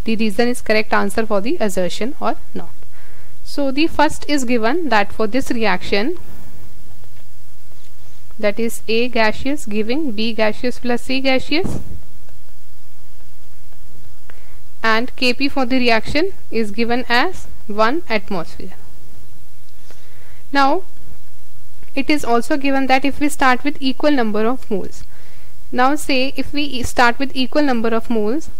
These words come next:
let's say if we start with one num-, one moles of each of the gas, so the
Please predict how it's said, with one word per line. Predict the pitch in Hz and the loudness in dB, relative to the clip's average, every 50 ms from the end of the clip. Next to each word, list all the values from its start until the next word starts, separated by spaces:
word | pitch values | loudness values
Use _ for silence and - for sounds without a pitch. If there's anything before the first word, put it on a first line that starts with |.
| - - | -2 -2
let's | 214 220 226 220 - | 0 0 0 0 0
say | - 262 277 294 - - | 0 0 0 0 -2 -2
if | - 233 - - | -2 -2 0 0
we | 269 277 320 - - - - - | 0 0 0 0 0 0 0 0
start | - - - - 254 240 226 220 | 0 0 0 2 2 2 2 0
with | - 294 285 233 | 0 -2 0 0
one | 226 233 247 254 | 0 0 0 0
num-, | 247 240 233 226 - - | 0 -2 -2 -2 -2 -4
one | 226 214 226 233 247 247 | -2 -2 0 0 0 0
moles | 233 233 226 220 214 | 0 0 0 0 0
of | 247 277 - - - - - | 0 0 0 0 0 0 0
each | - 226 226 - | 0 0 0 0
of | 254 233 220 - | 0 0 2 2
the | 262 277 | 0 0
gas, | 254 - 180 - - - - - - - - - - - - - - - - - - - - - - - - - - - - | 0 0 0 0 0 0 0 0 0 0 0 0 0 0 0 0 0 0 0 0 0 0 0 0 0 0 2 2 2 2 2
so | - - - 302 285 294 339 - - - - - - - - - - - - - - - - - - - - - - 240 | 0 0 0 0 0 0 0 0 0 0 0 0 2 2 2 2 2 2 2 2 0 0 0 0 2 2 2 2 0 0
the | 214 233 247 247 247 247 247 254 | 0 2 2 2 2 0 0 0